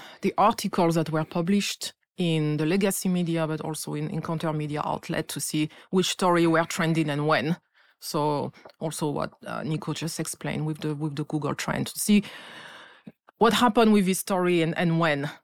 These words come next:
to, to try to, to somewhat trace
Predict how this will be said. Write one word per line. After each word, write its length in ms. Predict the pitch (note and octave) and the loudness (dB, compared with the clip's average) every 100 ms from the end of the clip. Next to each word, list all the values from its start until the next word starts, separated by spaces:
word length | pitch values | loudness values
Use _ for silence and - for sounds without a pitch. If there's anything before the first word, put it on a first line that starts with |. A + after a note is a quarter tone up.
| _ _ _ _ _ - | _ _ _ _ _ -10
to, 100 | F#3 | -6
to 120 | F#3+ | -6
try 260 | - F3+ | 2 2
to, 180 | E3 - | 2 -2
to 180 | C#3+ E3 | -4 -4
somewhat 380 | - D#3 D#3+ D#3+ | -2 0 2 0
trace 480 | - E3 C3+ - | 0 -2 0 -4